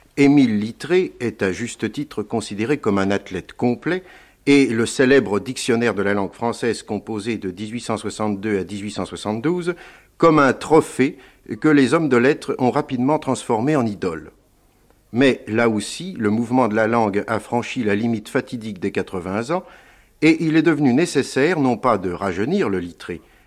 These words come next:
mais de le compléter. C'est la tâche que s'est fixée la commission du nouveau Littré, qui, sous l'impulsion de l'éditeur Jean-Jacques Pauvert, assure la réédition de ce dictionnaire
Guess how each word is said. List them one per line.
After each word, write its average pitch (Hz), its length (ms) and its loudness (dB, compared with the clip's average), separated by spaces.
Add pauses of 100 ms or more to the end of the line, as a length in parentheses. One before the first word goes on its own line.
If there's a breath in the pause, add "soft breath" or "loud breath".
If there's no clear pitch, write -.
(120 soft breath)
mais 110 120 0
de 117 100 2
le 113 100 2
compléter. 196 600 -2 (880)
C'est - 200 -6
la 95 100 0
tâche 170 480 -2 (300 soft breath)
que 135 100 0
s'est 147 140 -2
fixée 165 340 0
la 156 80 4
commission 151 540 0
du 123 120 -2
nouveau 147 360 0
Littré, 107 500 -4 (400 soft breath)
qui, 127 140 -6
sous - 180 -6
l'impulsion 135 720 0
de 107 80 2
l'éditeur 104 560 -2
Jean-Jacques 113 420 -4
Pauvert, 156 480 -2 (460 soft breath)
assure 185 500 -2
la 117 160 2
réédition 123 720 0
de 95 80 0
ce 90 140 -6
dictionnaire 113 640 -2